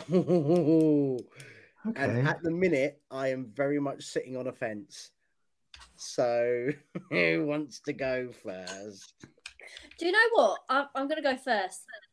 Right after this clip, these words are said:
Speaker 1: Yeah.
Speaker 3: And I think, oh, sorry. Um, I think I think it's, I think I'm gonna go overrated. And I think all the festivals are quite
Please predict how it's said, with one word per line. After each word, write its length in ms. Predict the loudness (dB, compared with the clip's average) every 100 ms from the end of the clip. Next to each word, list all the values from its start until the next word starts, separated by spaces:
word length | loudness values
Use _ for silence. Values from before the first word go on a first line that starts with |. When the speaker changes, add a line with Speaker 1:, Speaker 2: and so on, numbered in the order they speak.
| _ _ -4
Speaker 1:
Yeah. 160 | -2 0
Speaker 3:
And 140 | -2
I 80 | -2
think, 260 | -4 -12 -12 -16 _ _ _ _ _ _ _ _
oh, 60 | -20 -20 _ _ -20 -20 _ _ _
sorry. 240 | -20 -20 -20 -20 -20 _ _ _ _ -4
Um, 320 | -2 0 -4 -12 _ _ _ _ _ _ _ _ _
I 120 | -14
think 420 | -14 -6 -4 -4 -8 -14 -20 _ _ _ _ _ _ _ -20 -20 _ _ _ _ _ _ -20
I 40 |
think 240 | -8 -6 -6
it's, 200 | -8 -10 -16
I 140 | -8
think 200 | 0 2 2
I'm 120 | 2
gonna 160 | 2
go 220 | 4 4 4 4
overrated. 760 | 4 4 -2 -6 -8 -10 -16 -6
And 100 | 0
I 60 | 0
think 300 | 0 -6 -6 -4
all 340 | 0 2 0
the 100 | -2
festivals 800 | -8 -12 -12 -14 -14 -16 -16 -16
are 40 | -16
quite 260 | -12 -10